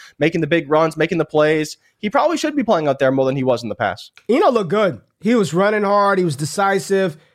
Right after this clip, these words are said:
Speaker 2: He looked damn good, man. I think even when James Conner comes back, get out of here with Darrell Williams. I don't wanna hear that with Darrell Williams. Even when,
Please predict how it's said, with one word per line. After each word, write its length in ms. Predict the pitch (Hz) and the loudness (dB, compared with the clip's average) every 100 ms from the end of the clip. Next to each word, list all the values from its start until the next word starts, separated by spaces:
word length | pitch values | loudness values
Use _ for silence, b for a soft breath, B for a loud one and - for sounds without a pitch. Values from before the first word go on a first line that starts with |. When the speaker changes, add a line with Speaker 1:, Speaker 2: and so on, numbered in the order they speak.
| _ | _
Speaker 2:
He 60 | 240 | 0
looked 220 | 311 190 | 2 2
damn 300 | 196 226 196 | 2 2 2
good, 180 | 160 147 | 0 0
man. 240 | 147 156 | -2 0
I 80 | 170 | -2
think 280 | - 220 - | 0 -2 -2
even 360 | 220 240 226 196 | -2 0 0 0
when 180 | 208 | -2
James 280 | 180 202 202 | 0 -2 -2
Conner 280 | - 202 190 | -2 -2 -2
comes 260 | 196 185 - | -2 -4 -2
back, 460 | 170 180 196 190 b b b _ | 0 0 0 -4 b b b _
get 120 | - | -6
out 200 | 156 175 | -4 -2
of 40 | 165 | -2
here 100 | 165 | -4
with 120 | 143 | -4
Darrell 300 | 151 151 135 | -6 -6 -6
Williams. 540 | 123 139 135 131 127 | -6 -4 -4 -6 -2
I 80 | 180 | 0
don't 120 | 190 | 0
wanna 160 | 165 139 | 0 -4
hear 240 | 127 143 135 | -4 -4 -2
that 180 | 139 | -4
with 120 | 123 117 | -6 -8
Darrell 320 | 131 135 127 | -6 -4 -4
Williams. 540 | 123 131 135 135 127 b b - | -4 -4 -4 -6 -8 b b -2
Even 320 | 233 262 262 | 0 2 2
when, 180 | 240 | 2